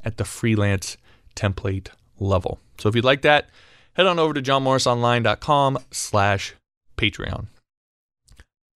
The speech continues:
All right, everybody, thanks for listening. If you like this episode, be sure to like it so they know that you like this kind of content. If you know somebody who'd benefit from hearing this,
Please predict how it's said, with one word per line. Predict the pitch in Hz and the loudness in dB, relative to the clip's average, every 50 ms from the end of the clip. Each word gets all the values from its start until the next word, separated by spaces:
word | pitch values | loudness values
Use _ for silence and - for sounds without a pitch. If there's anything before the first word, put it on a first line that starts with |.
| _ _ _ _ _ | _ _ _ _ _
All | - 196 | 4 6
right, | 220 | 6
everybody, | 214 202 214 220 220 | 6 6 6 4 2
thanks | - - 214 214 202 - | 4 2 2 2 2 -2
for | - - 175 170 | 0 2 4 4
listening. | 170 185 202 - - 160 226 262 277 240 208 | 6 6 4 4 2 0 0 0 0 -2 -4
If | 147 - | -2 0
you | 151 | 2
like | 139 151 147 | 2 2 2
this | - 139 - | 0 0 0
episode, | 165 147 - - 175 165 156 | 0 2 2 2 0 2 2
be | 135 139 | 0 0
sure | 135 - 156 143 | 0 2 2 2
to | 131 | 2
like | 113 113 135 190 - 226 | 4 4 2 2 2 0
it | 220 - | -4 -4
so | - - 135 | -4 -2 0
they | 127 120 120 | 0 0 0
know | 123 117 113 | 0 0 0
that | 110 104 | 0 2
you | 87 107 | 2 2
like | 104 98 101 - | 2 2 2 0
this | 95 - - | -4 -6 -4
kind | - 113 98 98 | -4 -4 -2 -2
of | 95 | -4
content. | - - 196 196 196 190 - 180 175 175 - - - - - - - - - - _ _ _ _ _ _ _ _ _ _ _ _ _ _ _ _ _ | -2 0 2 2 2 2 2 2 2 2 -2 -10 -18 -20 -20 -20 -20 -20 -20 -20 _ _ _ _ _ _ _ _ _ _ _ _ _ _ _ _ _
If | - 127 160 | -6 0 2
you | 165 | 4
know | 185 180 | 4 4
somebody | - - 175 165 165 160 | 6 4 4 4 4 4
who'd | 156 165 151 127 | 4 4 4 4
benefit | 113 131 135 143 131 - 156 127 | 4 4 4 4 2 0 0 0
from | - 143 131 135 | 0 0 -2 0
hearing | 147 147 139 139 139 139 | 2 2 0 0 0 2
this, | 131 131 127 - - - - | 2 2 2 0 -2 -4 -6